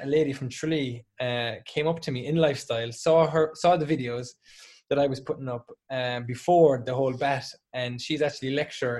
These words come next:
in the I T in Tralee, and she said, "Do you know what you're doing?" And I said, "To be honest, I <laughs> don't. I, I see something and I, I want that finished product, and I'd record if the shoe, if I put the phone into the shoe, I want that angle."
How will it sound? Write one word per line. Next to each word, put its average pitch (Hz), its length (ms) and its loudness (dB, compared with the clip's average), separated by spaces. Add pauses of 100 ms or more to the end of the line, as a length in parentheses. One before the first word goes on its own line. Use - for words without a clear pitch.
in 127 120 -8
the 123 140 -4
I 123 80 -4
T 135 400 -4
in 120 80 -10
Tralee, 139 400 -4 (500)
and 135 160 -4
she 170 220 -4
said, 160 240 -2
"Do 156 140 -8
you 254 100 -2
know 269 140 2
what 160 280 0
you're 135 120 -2 (120)
doing?" 131 300 0 (560)
And 147 120 0
I 175 120 2
said, 151 300 -4
"To - 100 -10
be 185 120 2
honest, 180 480 0
I 147 80 0
<laughs> 143 120 -4
don't. 175 420 4 (100)
I, 147 280 2 (480)
I 156 220 4
see 185 280 -2
something 165 400 2
and 151 80 -2
I, 151 260 0
I 151 80 4
want 156 340 4
that 151 280 2 (540)
finished 156 340 -2
product, 139 480 4
and 135 160 -4
I'd 131 220 -2
record 143 680 2
if 143 280 -6 (120)
the 139 80 -2
shoe, 165 520 2
if 143 200 -2
I 151 140 4
put 165 320 -6
the 151 80 0
phone 175 280 4
into 160 180 2
the 139 100 -2
shoe, 190 280 4
I 147 80 8
want 135 220 2
that 147 160 4
angle." 156 340 0